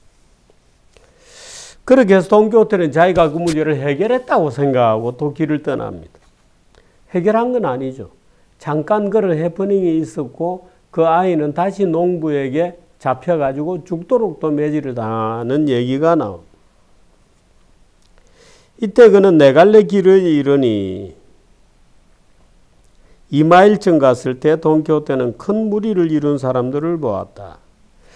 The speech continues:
나중에 밝혀진 바에 의하면 그들은 무르시아로 비단을 사러 가는 똘레도 상인이었다.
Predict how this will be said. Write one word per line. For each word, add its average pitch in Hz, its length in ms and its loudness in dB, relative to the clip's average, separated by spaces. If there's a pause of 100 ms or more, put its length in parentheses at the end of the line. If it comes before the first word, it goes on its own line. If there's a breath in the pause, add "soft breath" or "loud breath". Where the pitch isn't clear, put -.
(260 soft breath)
나중에 139 460 2
밝혀진 180 640 2
바에 147 220 4
의하면 120 480 0
그들은 147 480 -2
무르시아로 170 800 0
비단을 170 520 -2
사러 160 340 -2
가는 143 380 -2 (320 loud breath)
똘레도 170 440 -2 (100)
상인이었다. 135 1000 -6